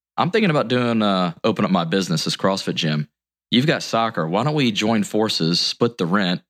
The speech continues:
and, uh, we could help each other out, and it'd be not as scary." <laughs> So we did that. We had a three thousand square foot facility. About ninety percent of that was a indoor turf field. So we had about three hundred square feet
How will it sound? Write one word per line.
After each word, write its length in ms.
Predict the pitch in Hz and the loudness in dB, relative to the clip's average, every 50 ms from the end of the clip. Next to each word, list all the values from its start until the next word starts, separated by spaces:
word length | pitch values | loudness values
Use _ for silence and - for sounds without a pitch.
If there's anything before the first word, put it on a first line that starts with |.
| _ - | _ -4
and, 320 | 90 92 92 92 90 85 | -2 0 2 2 2 2
uh, 360 | 92 92 90 87 87 87 85 - _ _ _ _ _ _ - | 2 2 2 0 0 -2 -4 -6 _ _ _ _ _ _ 0
we 60 | 101 | 0
could 100 | 95 95 | 2 2
help 180 | 113 113 110 - | 2 0 -2 -2
each 160 | 104 85 - | -4 -2 -2
other 200 | 107 92 92 92 | 0 0 0 0
out, 280 | 101 101 87 87 - - _ _ _ _ _ _ - | 0 0 -2 -4 -6 -10 _ _ _ _ _ _ -2
and 120 | 95 95 | 0 0
it'd 80 | 95 90 | 2 2
be 380 | 82 95 92 92 90 87 - _ _ _ _ _ | 2 2 2 2 2 0 -2 _ _ _ _ _
not 260 | - 90 104 113 123 117 | 0 0 2 2 0 -2
as 140 | 104 92 | -2 -2
scary." 540 | - - - - 107 110 107 87 78 78 - - - - | -4 -4 -2 0 0 0 0 -2 -4 -6 -8 -10 -8 -4
<laughs> 80 | - 175 - - - - - - - - 147 139 | -4 -4 -4 -6 -16 -16 -14 -14 -12 -12 -10 -6
So 200 | - - - 131 | -2 0 2 2
we 140 | 123 135 131 117 | 4 4 2 2
did 260 | 101 143 160 151 117 | 2 0 0 0 0
that. 240 | 113 101 98 98 - | 0 0 0 0 0
We 140 | 110 113 | 0 0
had 160 | 113 123 120 113 | 2 2 2 0
a 100 | 101 92 | 0 -2
three 260 | - - 120 127 127 | -2 0 2 2 2
thousand 400 | 127 120 110 107 107 107 104 101 | 2 0 0 0 0 0 -2 -4
square 280 | - - - 101 98 | -2 0 0 0 0
foot 200 | - - 95 - | 0 -4 -6 -4
facility. 680 | - - - - - 101 95 90 87 82 85 85 92 - _ _ _ _ _ _ _ _ _ _ _ _ _ - | -4 -4 -4 -2 0 0 2 2 0 0 0 -2 -4 -6 _ _ _ _ _ _ _ _ _ _ _ _ _ -2
About 360 | 104 98 85 98 95 95 85 85 | -2 0 0 2 0 0 0 -2
ninety 360 | 90 95 95 101 107 107 104 | 0 0 0 0 0 -2 -2
percent 360 | 90 98 - - - 95 92 | -2 -4 -4 -2 -2 0 0
of 80 | 90 82 | 0 0
that 240 | 90 87 90 - | 0 0 0 -2
was 400 | - 87 87 87 85 82 - - - 87 | -2 -2 0 0 0 0 -2 -4 -2 -2
a 360 | 87 85 85 82 82 78 - _ _ _ - | 0 0 0 0 -2 -4 -8 _ _ _ -2
indoor 340 | 98 101 98 92 92 90 87 | 0 2 2 2 0 0 -2
turf 260 | - - 98 90 - | -2 -2 -2 -2 -2
field. 420 | - 92 98 95 85 82 80 80 _ _ - | -2 0 0 2 2 0 -2 -4 _ _ -4
So 140 | - 92 | -2 0
we 100 | 95 104 | 2 2
had 100 | 120 120 110 | 2 0 0
about 220 | 101 98 - - | -2 -4 -4 -4
three 160 | - 110 110 | -2 -2 0
hundred 240 | 107 107 101 92 85 | 0 0 0 0 -2
square 240 | - - - 92 85 | -2 -2 -2 -2 -2
feet 340 | - - 90 85 78 - | -2 -2 -2 -2 -2 -4